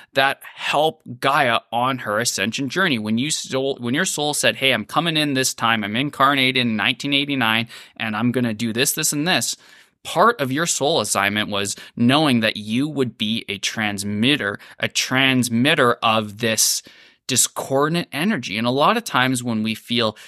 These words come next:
sadness or you go to a site and you have a certain sensation, it's not even your sensation. It's you helping move this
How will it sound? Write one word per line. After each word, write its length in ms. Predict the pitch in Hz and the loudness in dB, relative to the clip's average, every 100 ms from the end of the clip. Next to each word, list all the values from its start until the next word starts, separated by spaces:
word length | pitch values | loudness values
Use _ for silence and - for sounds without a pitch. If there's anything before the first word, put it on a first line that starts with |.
| - | -6
sadness 800 | - - 120 135 147 110 101 | -2 0 2 2 2 0 -2
or 80 | 113 | -2
you 120 | 107 107 | -4 -2
go 180 | 117 | -2
to 100 | 123 | 0
a 80 | 117 | -2
site 400 | - - 135 120 - | -2 2 2 2 -2
and 180 | 110 | -4
you 80 | 107 | -4
have 240 | 107 117 107 | -2 -2 -2
a 80 | |
certain 380 | 104 - 131 123 | -4 -2 -4 -4
sensation, 800 | 120 117 107 - 123 180 - - - - - - | -4 -4 -4 0 0 0 -4 -10 -20 -20 -20 -6
it's 220 | 175 - | -2 2
not 260 | 143 160 226 | 4 4 4
even 280 | 226 196 | 2 2
your 280 | 131 120 143 | 2 4 2
sensation. 880 | - - 117 - 110 139 - - - - - | 0 0 -2 0 0 0 -2 -6 -12 -20 -10
It's 240 | 147 127 117 - | -6 -4 -6 -6
you 600 | 131 123 160 180 123 120 - - | -6 -2 0 -2 -2 -8 -18 -18
helping 600 | - - 147 170 175 151 | -8 0 2 2 0 -2
move 920 | 123 117 120 120 127 156 151 117 110 - - - | 0 2 4 6 6 6 4 2 -4 -12 -18 -4
this 280 | 123 - | -2 -2